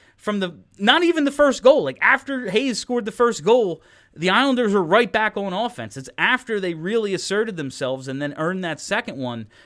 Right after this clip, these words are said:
that the Flyers dominated. And then, you know, from the third goal through the second period, they only had ten shots. That's not good enough. If Hayes played like he did in the first period more often, we have a lot more of a chance.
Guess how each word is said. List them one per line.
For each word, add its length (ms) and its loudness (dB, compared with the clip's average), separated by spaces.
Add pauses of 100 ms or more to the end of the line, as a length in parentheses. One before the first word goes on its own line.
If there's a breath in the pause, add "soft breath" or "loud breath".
that 380 -2
the 60 -6
Flyers 420 -2
dominated. 680 -2
And 240 -6
then, 320 -4 (380 loud breath)
you 100 0
know, 420 -4 (120)
from 260 0
the 60 -8
third 340 0
goal 480 0 (560)
through 380 -2
the 100 -6
second 300 -2
period, 400 -2
they 100 0
only 160 -4
had 140 -6
ten 240 -4
shots. 560 -4
That's 260 -10
not 220 -4
good 160 0
enough. 420 -14 (160)
If 140 -12
Hayes 320 -2
played 340 -2
like 200 0
he 80 -8
did 200 0
in 80 -6
the 60 -6
first 400 -2
period 340 -2
more 240 -6
often, 480 -2
we 120 -4
have 180 -2
a 40 -4
lot 240 2
more 200 -2
of 80 -6
a 20 -18
chance. 640 -8